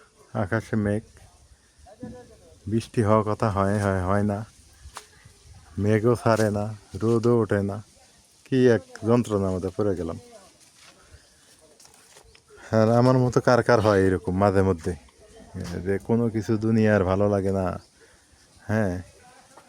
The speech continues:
আমার মা-, প্রায় প্রায় এই, এই সমস্যাটা ফিল হয় যে কোনো কিছু ভালো লাগে না। কি করি না করি, কোথায় যাই, মানে দিশা পাই না, যেটাকে বলা হয়।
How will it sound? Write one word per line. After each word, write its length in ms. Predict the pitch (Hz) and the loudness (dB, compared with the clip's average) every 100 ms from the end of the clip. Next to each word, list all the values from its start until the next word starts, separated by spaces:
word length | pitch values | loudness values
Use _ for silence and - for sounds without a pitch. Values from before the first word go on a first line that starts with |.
| - 95 98 110 | -14 -10 -8 -2
আমার 420 | 113 117 120 120 | 2 6 6 4
মা-, 280 | 107 113 117 | 4 2 2
প্রায় 260 | 131 135 113 | 4 4 4
প্রায় 240 | 117 110 | 4 4
এই, 300 | 110 107 117 | 4 2 0
এই 140 | 120 | -4
সমস্যাটা 560 | 95 107 104 - 98 95 | -2 -2 -2 -2 -2 -2
ফিল 300 | - 107 87 | -2 -4 -4
হয় 200 | 82 85 | -6 -8
যে 140 | 98 104 | -8 -6
কোনো 220 | 143 147 135 | -4 -4 -2
কিছু 260 | 120 117 | -2 -2
ভালো 260 | 95 98 92 | 0 0 -2
লাগে 200 | 85 82 | -4 -8
না। 140 | - - _ _ _ _ _ _ _ _ _ _ _ - | -12 -18 _ _ _ _ _ _ _ _ _ _ _ -18
কি 140 | 127 - | -16 0
করি 320 | 135 123 113 | 2 4 4
না 200 | 107 110 | 2 2
করি, 260 | - 107 101 | -2 -6 -6
কোথায় 360 | 104 - 113 | -8 -2 0
যাই, 280 | 101 107 92 82 _ _ _ _ _ _ _ _ _ _ _ _ _ _ | 2 0 -2 -8 _ _ _ _ _ _ _ _ _ _ _ _ _ _
মানে 480 | 120 110 107 104 92 - _ _ _ | -10 -4 -2 -2 -4 -10 _ _ _
দিশা 280 | 104 110 120 | -6 2 4
পাই 140 | 98 82 | 4 0
না, 120 | 82 - _ _ _ _ _ _ _ _ 95 | -6 -20 _ _ _ _ _ _ _ _ -10
যেটাকে 260 | 92 90 | -8 -6
বলা 220 | 92 87 | -6 -6
হয়। 100 | 82 | -8